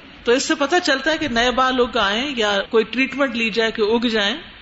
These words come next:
تو وہ منع نہیں ہے، کیونکہ وہ تو فطرت پر ہے۔ آپ،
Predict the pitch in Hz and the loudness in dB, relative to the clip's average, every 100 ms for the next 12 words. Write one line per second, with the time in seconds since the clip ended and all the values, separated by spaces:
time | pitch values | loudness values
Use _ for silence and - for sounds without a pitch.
0 | - - 311 302 339 254 233 208 185 180 | -16 -4 0 2 2 2 2 2 0 -2
1 | 151 - - - - - - - - - | -6 -10 -20 -20 -20 -20 -20 -20 -20 -20
2 | - - 277 277 330 339 330 330 339 359 | -18 -2 0 2 2 0 0 0 0 0
3 | 359 233 190 185 156 | 0 -2 0 -2 -2